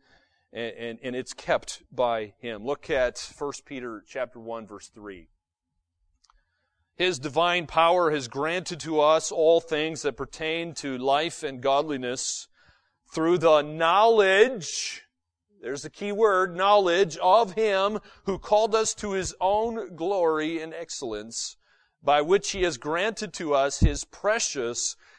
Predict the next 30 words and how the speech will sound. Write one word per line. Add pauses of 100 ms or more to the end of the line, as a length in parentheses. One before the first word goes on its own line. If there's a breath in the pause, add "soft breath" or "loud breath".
and
very
great
promises,
so
that
through
them
you
may
become
partakers (200 soft breath)
of
the
divine
nature, (480)
having
escaped
from
the
corruption
that
is
in
the
world (480 soft breath)
because
of
sinful
desires."